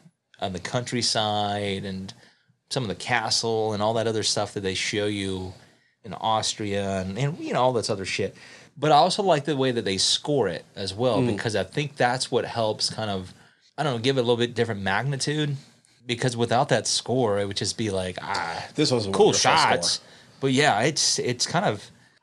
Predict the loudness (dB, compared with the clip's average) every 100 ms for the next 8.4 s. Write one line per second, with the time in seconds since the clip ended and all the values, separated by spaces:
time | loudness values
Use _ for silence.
0 | -16 -4 0 2 4 4 4 2 -2 -4
1 | -4 -2 0 0 0 -2 -2 -2 -2 -2
2 | -2 -2 -2 -2 0 2 2 0 -4 -14
3 | -20 _ _ -4 -2 -2 -2 -8 -6 0
4 | 0 0 -2 -2 -4 -2 -8 -8 -10 -8
5 | -6 -6 -8 -10 -10 -10 -4 -4 -2 0
6 | 0 -2 -10 -20 -20 -20 _ _ -8 -2
7 | 0 0 2 2 0 0 0 -2 -2 0
8 | 0 0 -6